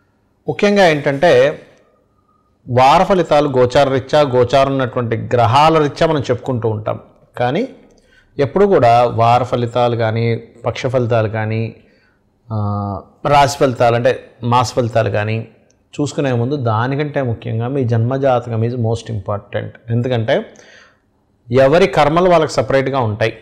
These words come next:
ఇదంతా సామూహికంగా గోచారంలో ఉన్న గ్రహాలు అన్ని రాసుల వారికి ఎఫెక్ట్ ఉండడం వల్ల ఆ రాసులు కొంత ప్లస్ కానీ మైనస్ కానీ జరుగుతూ ఉంటుంది.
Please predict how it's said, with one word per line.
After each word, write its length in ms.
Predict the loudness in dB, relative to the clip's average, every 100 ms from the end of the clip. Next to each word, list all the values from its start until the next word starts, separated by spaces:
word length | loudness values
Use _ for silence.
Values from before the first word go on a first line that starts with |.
| _ _ -4
ఇదంతా 280 | -2 0
సామూహికంగా 800 | 0 2 2 2 2 0 -2 2
గోచారంలో 640 | 2 2 2 2 2 0 0
ఉన్న 180 | -2 0
గ్రహాలు 460 | 0 2 2 2
అన్ని 260 | 0 0 0
రాసుల 400 | 2 2 2 2
వారికి 240 | 2 2
ఎఫెక్ట్ 300 | -2 -4 -4
ఉండడం 320 | -4 -2 -2
వల్ల 300 | 0 0 0 -2 -10 -14 0
ఆ 100 | 2
రాసులు 360 | 4 4 2 -4
కొంత 320 | -2 -4 -4
ప్లస్ 380 | -2 -2 -2 -2
కానీ 220 | -4 -2
మైనస్ 300 | -2 0 0
కానీ 140 | 2
జరుగుతూ 340 | 2 2 2 0
ఉంటుంది. 340 | -2 -4 -8